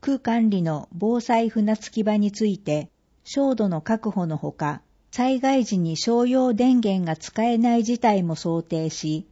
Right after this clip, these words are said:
投光器等による照明の確保を追加。第七章、情報通信の確保。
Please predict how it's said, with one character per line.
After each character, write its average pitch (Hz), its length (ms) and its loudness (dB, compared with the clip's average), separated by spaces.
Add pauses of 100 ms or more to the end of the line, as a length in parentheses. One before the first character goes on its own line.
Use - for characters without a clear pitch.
(280)
投 254 260 0
光 262 260 2
器 - 140 -14
等 226 260 2
に 185 140 2
よ 160 180 0
る 156 220 -2
照 226 320 2
明 240 220 4
の 233 140 0
確 247 300 -2
保 180 180 0
を 156 100 -2
追 165 280 -2
加。 151 300 -8 (1600)
第 240 240 2
七 185 320 2
章、 151 480 -2 (500)
情 247 300 2
報 254 240 2
通 262 300 0
信 175 320 -2
の 147 100 -2
確 196 320 -4
保。 143 260 -8